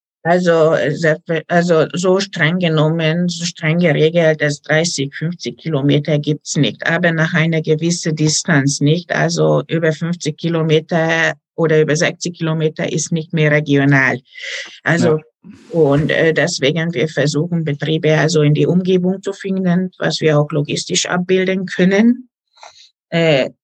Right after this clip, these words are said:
Speaker 1: die Entfernung darf nicht zu groß sein und Betriebe, die nicht nur eine, sondern mehrere Produkte, mindestens zehn Produkte anbieten können.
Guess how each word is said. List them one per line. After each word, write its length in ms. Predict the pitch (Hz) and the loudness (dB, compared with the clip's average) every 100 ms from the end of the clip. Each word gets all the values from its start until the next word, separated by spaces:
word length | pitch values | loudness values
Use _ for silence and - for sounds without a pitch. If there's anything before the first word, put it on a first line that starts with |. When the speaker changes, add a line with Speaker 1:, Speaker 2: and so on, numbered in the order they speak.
| _ | _
Speaker 1:
die 80 | 165 | 0
Entfernung 500 | 151 175 175 170 160 | 2 0 0 0 0
darf 240 | 151 156 180 | 0 -2 -2
nicht 180 | 156 | -6
zu 180 | - 170 | -4 -6
groß 320 | 156 160 165 | -2 -2 0
sein 260 | 170 170 185 | 0 0 0
und 160 | 185 185 | -2 0
Betriebe, 480 | 170 170 185 185 | 0 0 0 0
die 160 | 180 180 | 0 2
nicht 260 | 180 180 180 | 2 0 -2
nur 160 | 170 | -2
eine, 420 | 147 160 175 175 | 0 0 2 0
sondern 320 | - 175 175 170 | 0 2 2 2
mehrere 440 | 170 175 165 156 | 2 2 2 0
Produkte, 500 | - 151 151 147 156 | -2 0 0 0 0
mindestens 600 | 151 175 175 - 165 147 | 2 2 0 0 -2 -2
zehn 260 | - 160 156 | 0 0 0
Produkte 560 | 143 143 143 - 147 | -2 -4 -4 -4 -2
anbieten 540 | 135 135 139 - 117 117 | 0 0 -2 -2 -2 -2
können. 420 | 123 113 110 | -4 -6 -6